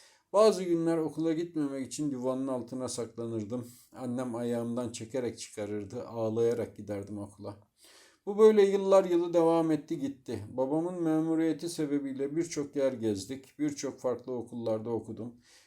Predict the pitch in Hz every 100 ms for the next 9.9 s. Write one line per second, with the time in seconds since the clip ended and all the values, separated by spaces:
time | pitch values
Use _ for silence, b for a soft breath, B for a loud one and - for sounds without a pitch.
0 | B 165 165 165 147 143 135 135 143 135
1 | 123 123 127 117 120 113 110 104 95 98
2 | 98 123 160 151 127 104 127 - - -
3 | 127 135 143 139 120 110 113 104 104 107
4 | - B B B B 156 160 160 143 143
5 | 135 110 139 139 143 139 - 135 131 131
6 | 147 135 131 123 127 143 127 123 135 135
7 | 127 127 98 - b b b - 131 131
8 | 123 123 123 135 127 123 127 147 131 120
9 | - 123 - 127 131 120 110 110 98